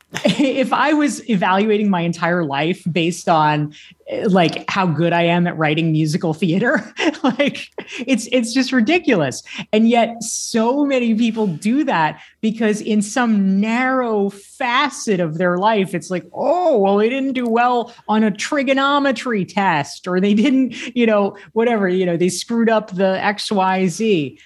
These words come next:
Like, w-, we are such multifaceted <laughs> humans, and to, um, just sort of, you know, generalize about these things, it, I mean, it's, it's perfectly human and people do it all the time,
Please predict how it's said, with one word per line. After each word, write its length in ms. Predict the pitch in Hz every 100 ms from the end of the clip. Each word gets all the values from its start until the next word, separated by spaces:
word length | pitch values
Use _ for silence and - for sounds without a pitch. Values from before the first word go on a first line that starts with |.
| _
Like, 480 | 214 226 208 208 - _ _ _ _
w-, 260 | - 208 -
we 260 | 214 226 269
are 120 | 285
such 280 | - 262 226
multifaceted 1200 | 190 180 202 233 269 - 214 233 208 - 214 202
<laughs> 0 |
humans, 800 | 165 196 208 196 151 139 147 - - - - -
and 520 | 185 175 170 170 160 - - _
to, 800 | - - 208 196 190 185 180 175 - - _
um, 520 | 170 160 156 160 160 -
just 200 | - 208
sort 140 | - 202
of, 280 | 160 - - _ _
you 100 | 220
know, 300 | 185 139 147 -
generalize 1500 | - - 226 254 254 214 170 160 143 131 120 123 127 - -
about 420 | 185 165 165 165 165
these 320 | 156 151 -
things, 580 | 208 202 175 156 143 - - _ _ _ _ _
it, 240 | 226 226
I 60 | 233
mean, 180 | 226 208
it's, 180 | 208
it's 320 | 220 196 156 - _
perfectly 580 | - 262 269 294 - 180
human 400 | 202 277 294 170
and 120 | 156
people 200 | 202 202
do 200 | 175 233
it 80 | 196
all 180 | 180 170
the 80 |
time, 480 | 160 - 277 254 160